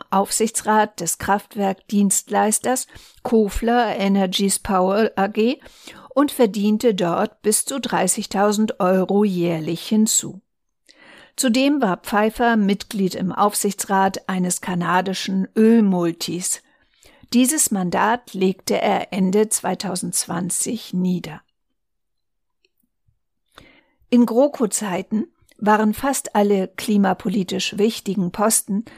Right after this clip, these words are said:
vom Wirtschaftsflügel besetzt, schreibt Greenpeace.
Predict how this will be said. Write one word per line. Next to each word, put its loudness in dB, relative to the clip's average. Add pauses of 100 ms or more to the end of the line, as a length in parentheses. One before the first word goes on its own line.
(240)
vom 2
Wirtschaftsflügel 0
besetzt, 0 (240)
schreibt -4
Greenpeace. -4